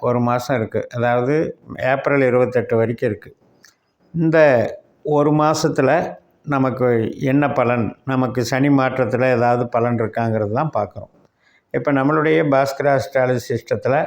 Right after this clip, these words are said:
நட்சத்திரம்தான் பலன் தருது. நட்சத்திர ரீதியாக கிரகங்கள் தொடர்பு கொள்ளும்போது தான் அது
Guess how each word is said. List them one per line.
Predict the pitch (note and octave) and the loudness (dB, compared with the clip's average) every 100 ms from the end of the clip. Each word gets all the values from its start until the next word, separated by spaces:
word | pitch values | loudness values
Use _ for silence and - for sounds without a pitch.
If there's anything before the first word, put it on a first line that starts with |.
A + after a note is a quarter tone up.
| - | -4
நட்சத்திரம்தான் | A#2+ A#2 A#2 E3 E3+ D#3+ D3+ C#3+ E3 - - _ _ _ _ | -6 -4 -2 0 2 0 2 2 0 -4 -14 _ _ _ _
பலன் | G#2+ C#3 B2+ C#3+ | -6 -2 0 0
தருது. | C3+ B2 A2+ A#2 D3+ - | 2 2 2 2 0 -2
நட்சத்திர | B2 B2 - E3 E3 E3 | -4 -4 0 0 2 2
ரீதியாக | D3 C#3+ C#3+ C#3 B2+ D3+ | 4 2 2 2 2 0
கிரகங்கள் | B2+ C3 A#2+ C#3+ C#3 C#3+ | 2 0 2 0 0 0
தொடர்பு | C3+ B2+ C3+ C#3 | 0 0 2 2
கொள்ளும்போது | B2+ A#2+ A#2+ A#2 A2 A2 | 2 2 2 0 0 0
தான் | C3 - - _ _ _ _ - | -2 -4 -12 _ _ _ _ -4
அது | A#2+ | 0